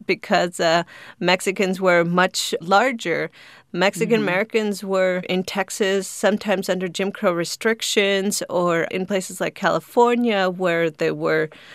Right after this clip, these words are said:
Speaker 1: segregated to different schools and discriminated against. Puerto Ricans had these sort of same issues, but were also really concerned about the Puerto Rican statehood question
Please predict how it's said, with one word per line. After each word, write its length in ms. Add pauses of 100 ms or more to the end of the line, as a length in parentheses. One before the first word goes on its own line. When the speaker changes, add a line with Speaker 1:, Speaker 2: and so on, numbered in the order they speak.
(120)
Speaker 1:
segregated 520
to 80
different 340
schools 440
and 140
discriminated 540
against. 360
Puerto 240
Ricans 520
had 340
these 180
sort 280
of 80
same 340
issues, 480
but 220
were 100
also 320
really 260
concerned 600
about 260
the 80
Puerto 300
Rican 260
statehood 520
question 580